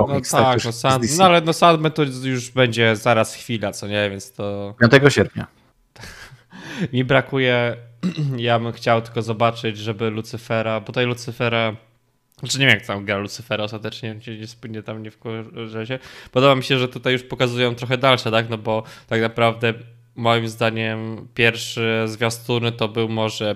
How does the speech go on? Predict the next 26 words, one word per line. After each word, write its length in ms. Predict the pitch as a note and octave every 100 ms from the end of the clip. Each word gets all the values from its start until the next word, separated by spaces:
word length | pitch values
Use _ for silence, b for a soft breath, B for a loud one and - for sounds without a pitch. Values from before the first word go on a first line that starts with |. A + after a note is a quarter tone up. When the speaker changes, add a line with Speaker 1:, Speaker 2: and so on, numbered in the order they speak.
| -
Speaker 2:
pierwszy 840 | - G#2+ A2+ B2+ - - D3 D3 C#3
sez-, 540 | - - C#3 C3 C3+ G#2+ A#2+
pierwszy 340 | A#2+ B2+ B2 D3
odcinek 560 | C3+ - - A#2 G#2+
tak 160 | - G#2+
naprawdę, 460 | G#2 - A2 G2+ G#2+
no 60 |
bo 120 | G2+ G#2+
tam 180 | G#2+
jest 140 | G#2+ -
Sandman, 460 | A2 A2 G#2+ G#2+
jak 140 | G#2 G2+
go 140 | G#2
tam 220 | - G#2
łapią 380 | G#2+ A2 - A2
i 60 | G#2
tak 140 | G#2+
dalej. 260 | A2+ G#2+ A#2+ b b b b b
A 80 | A2+
to 120 | - A2
on 140 | A2
chodzi 260 | A#2 A#2 A2+
już 120 | A2+
po 160 | A#2+
tym 180 | A2+ A#2
piekle. 760 | A#2 A#2 A#2 A#2 A#2 A2 A2